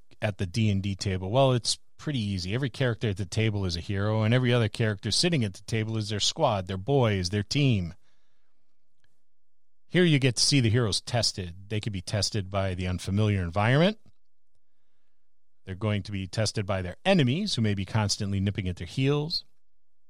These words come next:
This is an opportunity to write out several tests for the heroes to encounter. These would be lower level things to test their mettle, get their feet wet, and begin developing your threat.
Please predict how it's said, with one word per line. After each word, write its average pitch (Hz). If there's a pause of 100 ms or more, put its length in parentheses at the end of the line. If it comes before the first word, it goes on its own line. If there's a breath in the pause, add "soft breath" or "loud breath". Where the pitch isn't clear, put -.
(200)
This 135
is 165
an 147
opportunity 139
to 117
write 120
out 110
several 143
tests 117
for 117
the 107
heroes 107
to 110
encounter. 90 (640)
These 214
would 170
be 131
lower 120
level 104
things 104
to 104
test 107
their 107
mettle, 98
get 131
their 147
feet -
wet, 95
and 113
begin 117
developing 113
your 95
threat. 123